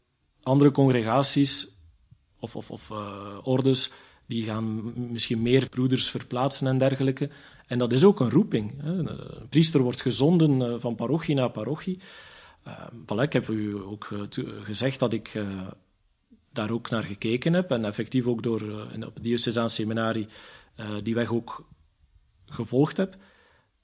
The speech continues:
Maar de rust die mij die stabiliteit gaf, die geeft mij, allee, wel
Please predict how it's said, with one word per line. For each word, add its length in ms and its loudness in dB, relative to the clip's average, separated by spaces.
Maar 240 -2
de 120 0
rust 340 6
die 120 6
mij 200 8
die 120 4
stabiliteit 720 0
gaf, 440 -4
die 640 -4
geeft 380 0
mij, 280 0
allee, 160 -2
wel 320 0